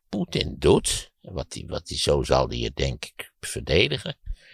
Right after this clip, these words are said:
als hij een oude man is en in het verzorgingshuis terechtkomt, als hij dat tenminste haalt,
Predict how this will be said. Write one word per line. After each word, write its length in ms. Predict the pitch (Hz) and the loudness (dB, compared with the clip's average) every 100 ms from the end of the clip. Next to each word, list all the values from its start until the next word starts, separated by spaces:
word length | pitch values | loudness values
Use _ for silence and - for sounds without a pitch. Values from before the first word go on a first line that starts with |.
| - - | -18 -10
als 200 | 71 - | -8 -6
hij 100 | 65 | -4
een 100 | 65 | -2
oude 240 | 69 64 | -2 -2
man 300 | 60 73 71 | 0 0 0
is 100 | 69 | 0
en 140 | 65 64 | 0 -2
in 140 | 60 | -4
het 140 | 62 | -6
verzorgingshuis 920 | - - 82 104 - 98 - 113 107 - | -6 0 4 4 2 -2 0 2 0 -2
terechtkomt, 680 | 101 110 101 - 104 110 | 0 2 0 -2 -2 -2
als 160 | - - | -6 -8
hij 120 | - | -8
dat 180 | 69 60 | -8 -8
tenminste 420 | 62 62 - - | -6 -6 -6 -4
haalt, 340 | 55 78 107 | -2 0 -2